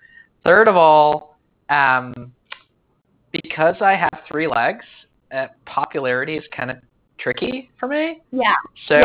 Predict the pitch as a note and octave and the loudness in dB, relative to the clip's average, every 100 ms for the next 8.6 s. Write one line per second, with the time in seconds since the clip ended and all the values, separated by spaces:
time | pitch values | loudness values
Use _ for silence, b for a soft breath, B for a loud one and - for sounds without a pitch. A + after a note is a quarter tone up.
0 | D#3 - A3+ A#3+ G3+ - _ E3+ E3+ E3+ | 6 2 -2 -2 -6 -10 _ 0 0 0
1 | F3+ D3+ D#3+ F3+ - E3 D3+ C#3+ C#3 - | -6 -6 -10 -10 -6 -4 -2 -4 -4 -12
2 | _ - - B2 - A#2+ - - C#3+ C#3+ | _ -12 -4 -4 -4 -10 -12 -4 0 2
3 | B2 - - - A2+ A2 A#2 A2 - A#2+ | 0 -6 -20 -10 -4 0 0 -4 -10 -16
4 | A2+ G#2+ G#2 _ _ - - - - - | -14 -16 -18 _ _ -16 -16 -16 -18 -20
5 | _ _ B B B B _ C3+ G3+ G3+ | _ _ B B B B _ -6 -4 -4
6 | G#3 G3+ G3+ G3+ - _ _ _ _ _ | -6 -6 -6 -8 -10 _ _ _ _ _
7 | G#3+ B2+ - - - A#3+ B3 - _ _ | -2 0 -4 -10 -4 -4 -4 -14 _ _
8 | _ _ _ A#3 A3+ | _ _ _ -4 -4